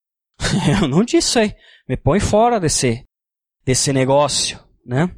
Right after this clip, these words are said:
Algumas pessoas também vão, fazem, como na metade do versículo que diz assim, ó, "Muitos me dirão naquele dia: Senhor, Senhor,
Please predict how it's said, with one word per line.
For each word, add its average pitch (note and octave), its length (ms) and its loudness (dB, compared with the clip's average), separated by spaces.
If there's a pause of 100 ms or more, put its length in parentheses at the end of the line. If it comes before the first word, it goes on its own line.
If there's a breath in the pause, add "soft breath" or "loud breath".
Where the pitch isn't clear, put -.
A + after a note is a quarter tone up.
(420)
Algumas D3+ 420 0
pessoas G3 400 0
também F3 540 -2 (420)
vão, E3 240 0
fazem, F3+ 760 -2 (120)
como E3 440 0 (280 soft breath)
na C3+ 100 -4
metade D#3 300 0
do F3+ 80 2
versículo E3 400 2
que D3+ 100 -2
diz D3+ 160 0
assim, D3+ 320 -2
ó, A2 120 -2 (360)
"Muitos A3 380 0
me G#3+ 120 0
dirão G3+ 360 2
naquele G#3 400 -2
dia: B2 380 -2
Senhor, E3+ 540 0
Senhor, G#3+ 500 0